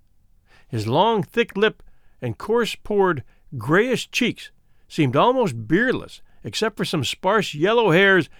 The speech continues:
that straggled and curled in irregular patches, and in places the surface seemed queerly irregular, as if peeling from some cutaneous disease.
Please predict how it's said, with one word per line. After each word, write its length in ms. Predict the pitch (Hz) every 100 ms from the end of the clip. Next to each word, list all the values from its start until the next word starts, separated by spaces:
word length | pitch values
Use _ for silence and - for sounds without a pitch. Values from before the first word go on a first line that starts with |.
| - -
that 160 | 123
straggled 640 | - - - 180 226 214 190
and 160 | 151
curled 540 | - 254 214 139 131 - _ -
in 120 | 143
irregular 480 | 131 202 220 226 156
patches, 580 | - 175 - 65 - - _ _ - _ _ _ -
and 120 | 131
in 120 | 233
places 480 | 156 233 208 185 147 - - -
the 80 | 117
surface 420 | 220 247 - 143
seemed 400 | - 180 156 104 _ _ _ _ -
queerly 480 | - 294 320 254 220
irregular, 680 | 175 196 233 143 85 - _ _ _ _ _
as 180 | 113 135
if 180 | 190 -
peeling 380 | - 269 196 139
from 200 | 139 131
some 200 | 202 175
cutaneous 680 | - 156 - 240 240 190 123
disease. 720 | 147 127 202 202 85 -